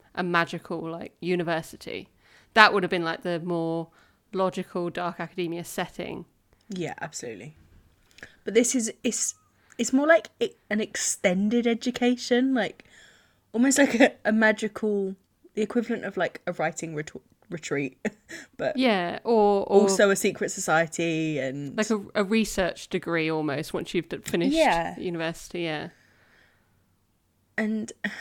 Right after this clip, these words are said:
Speaker 2: but the issue that we both found with this setting is that there wasn't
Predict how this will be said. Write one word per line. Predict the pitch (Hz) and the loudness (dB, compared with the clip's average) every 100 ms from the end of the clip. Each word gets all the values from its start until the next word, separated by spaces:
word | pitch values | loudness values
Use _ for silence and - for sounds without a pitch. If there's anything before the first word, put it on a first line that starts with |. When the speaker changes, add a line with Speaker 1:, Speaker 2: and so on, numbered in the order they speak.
| - - _ _ _ | -16 -20 _ _ _
Speaker 2:
but | 254 - | 2 2
the | 240 269 | 0 0
issue | 254 247 220 208 202 - | 0 2 2 2 -2 -4
that | 196 | -2
we | 208 202 | -2 -4
both | - 202 214 - - | 2 4 4 -2 -4
found | - 214 202 170 156 | 6 8 8 2 -6
with | 165 - | -8 -6
this | 165 | -6
setting | - 170 - 151 139 165 - - - - _ _ _ | -4 -6 -4 -6 -6 -10 -18 -20 -20 -20 _ _ _
is | 196 | -6
that | 202 - | -6 0
there | 214 | -2
wasn't | 202 226 247 | 0 -2 -2